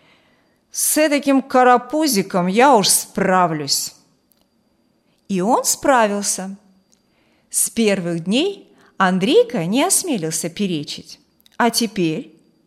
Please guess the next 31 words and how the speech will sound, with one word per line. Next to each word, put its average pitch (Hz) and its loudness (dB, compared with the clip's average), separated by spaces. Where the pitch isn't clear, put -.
ему 302 0
это 339 -2
и 285 0
в 208 -4
голову 185 -2
не 262 0
приходило, 185 -8
ведь 220 -2
у 202 -4
мальчиков 180 -4
больше 226 0
никого 370 -2
на 190 -4
свете 165 -6
не 165 -10
было, 156 -14
кроме 330 -2
дяди 208 -2
Филина. 156 -8
Днём 403 -2
дядя 208 0
Филина 156 -10
не 285 -2
интересовался 294 0
тем, 427 -2
что - -2
они 381 -4
делают 170 -6
и 233 -6
чем 302 0
занимаются. 269 -6